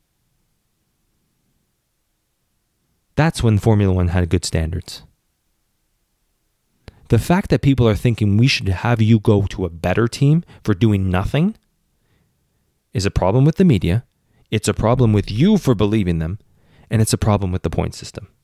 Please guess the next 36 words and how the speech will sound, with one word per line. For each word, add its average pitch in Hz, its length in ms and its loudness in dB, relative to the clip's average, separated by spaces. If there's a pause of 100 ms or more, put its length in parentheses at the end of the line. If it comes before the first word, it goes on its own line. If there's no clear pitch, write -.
(1000)
Yes, 104 240 0
I'd 92 140 0
bring 92 180 0
it 85 80 -2
all, 82 120 0
I 95 80 0
told 95 260 0
you 87 60 -4
I'd 80 80 -6
bring 85 160 -2
it 80 80 -4
all 73 120 -6
back - 300 -10 (1080)
to 92 100 -2
the 87 140 0
original 82 320 -4
topic. - 380 -12 (380)
I 117 100 -2
need 131 180 2
to 123 80 2
go 110 140 2
off 95 140 0
on 98 60 -4
Nico 98 200 -6
Hülkenberg 92 420 -4
'cause 87 140 -2
he 87 100 -2
represents 90 560 -2
everything 90 380 -4
wrong 82 220 -6
with 82 120 -8
Formula 85 340 -8
One. - 200 -12 (4000)
I 135 80 0
don't 170 180 4
agree 123 460 2